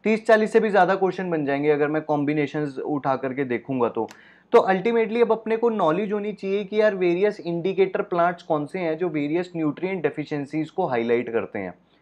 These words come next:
ठीक है, अभी एक लेक्चर हमने, अ, डाला था जिसके अंदर हमने वो भी देखा था, अ, कि सॉइल के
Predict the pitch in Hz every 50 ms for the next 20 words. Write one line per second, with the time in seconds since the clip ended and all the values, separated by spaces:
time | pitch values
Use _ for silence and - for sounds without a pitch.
0 | _ _ - 170 175 196 202 - - - - - 165 151 185 214 196 - 170 185
1 | 185 190 185 170 156 - - 190 185 185 180 180 180 190 190 170 98 80 135 147
2 | 147 143 139 135 135 143 131 135 156 165 165 156 160 165 - 143 143 139 - -
3 | 165 160 156 165 165 165 165 165 160 151 147 147 165 156 151 147 - 147 139 160
4 | 165 170 156 - - - 131 131 127 123 123 123 - - _ - _ - 175 190
5 | 190 - - - - - - 180 170 175 190 220 226 202 - - - _ _ _
6 | _ - 220 226 226 226 - - _